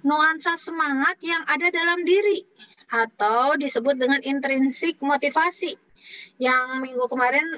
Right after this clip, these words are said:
ada kita bahas ya, achiever gitu ya.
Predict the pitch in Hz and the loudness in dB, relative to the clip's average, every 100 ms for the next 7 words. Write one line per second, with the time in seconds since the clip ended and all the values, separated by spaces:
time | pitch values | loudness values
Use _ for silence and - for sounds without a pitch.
0 | - - 240 240 247 - - 285 285 320 | -8 -4 -2 -2 -6 -8 -8 -4 0 2
1 | 381 - 339 415 480 - 311 349 - 381 | 2 0 -2 -2 -4 -8 -4 -4 2 2
2 | 359 262 220 208 214 240 | 2 0 -2 0 2 0